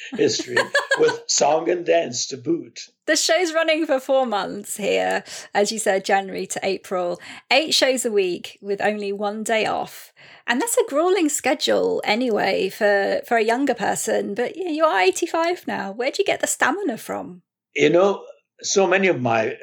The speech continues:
Speaker 1: friends are retired and they're bored to death. What do you do, uh, when you retire? I mean, I, I don't play golf.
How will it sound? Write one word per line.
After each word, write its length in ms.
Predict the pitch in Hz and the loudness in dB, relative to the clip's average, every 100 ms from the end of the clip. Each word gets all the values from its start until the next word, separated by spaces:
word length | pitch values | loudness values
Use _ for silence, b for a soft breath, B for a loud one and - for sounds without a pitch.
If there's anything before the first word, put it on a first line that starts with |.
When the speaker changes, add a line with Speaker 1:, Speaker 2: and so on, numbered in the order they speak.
| 98 | -10
Speaker 1:
friends 600 | - 120 107 110 - - - | -2 0 -2 -6 -10 -10 -4
are 480 | 113 113 107 95 - _ _ _ _ _ - | 0 0 -2 -8 -14 _ _ _ _ _ -2
retired 800 | 117 120 - 135 107 85 85 - _ _ _ _ _ | 0 2 4 4 4 -2 -10 -18 _ _ _ _ _
and 180 | 147 143 | -2 4
they're 180 | 151 123 | 4 2
bored 480 | 113 202 214 202 - | 2 4 4 2 -8
to 100 | 196 | -4
death. 500 | 220 208 156 - _ b b b _ | 2 2 0 -6 _ b b b _
What 420 | 117 139 214 349 | 2 4 4 2
do 80 | 233 | -6
you 140 | 226 240 233 | -8 -8 -6
do, 680 | 254 220 120 110 123 196 - _ _ - | -4 -2 -2 -4 -8 -12 -14 _ _ 0
uh, 340 | 127 123 123 131 143 | 4 4 4 -4 -4
when 160 | 143 | -2
you 120 | 135 127 | 0 -2
retire? 640 | 147 143 240 233 - - - b b b - | -4 -6 -2 0 0 -2 -18 b b b 0
I 120 | 131 | 2
mean, 200 | 135 135 | 2 2
I, 240 | 127 139 156 - 101 | 2 2 0 -4 0
I 140 | 117 | 2
don't 300 | 131 151 151 | 4 2 0
play 220 | 139 127 | 0 2
golf. 460 | - 117 120 82 | 2 2 2 0